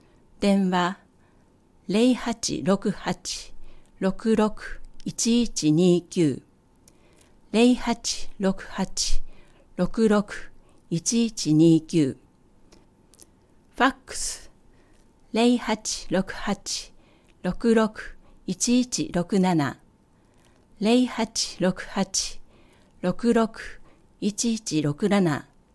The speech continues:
です。災害時に備えて、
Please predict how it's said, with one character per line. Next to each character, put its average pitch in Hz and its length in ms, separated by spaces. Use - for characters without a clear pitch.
で 165 120
す。 - 380
災 269 280
害 262 200
時 170 100
に 165 100
備 156 320
え 139 60
て、 139 300